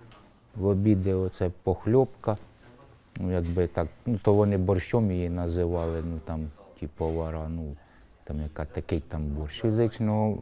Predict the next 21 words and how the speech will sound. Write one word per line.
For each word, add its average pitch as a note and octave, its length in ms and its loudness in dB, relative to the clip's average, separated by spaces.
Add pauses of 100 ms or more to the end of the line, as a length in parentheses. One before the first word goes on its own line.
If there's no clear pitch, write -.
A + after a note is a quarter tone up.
(140)
як G2 220 -4
то, G#2 180 -4
насилля G#2 540 2
в G2+ 60 0
нас G2+ 280 -2
не G2+ 120 0
було, G#2+ 400 0 (220)
тому G2 280 -2
що - 160 -4
охрана F#2+ 560 0
вже F2 220 -2
була F2 460 0
із, E2 380 -6 (960)
з E2+ 140 -2
русаків, F2 680 -2
з D#2+ 80 -4
рашистів, D#2 920 -6
вже F2 240 -2
от E2 180 -6 (140)
місцевих E2 640 -4
цих D#2+ 240 -6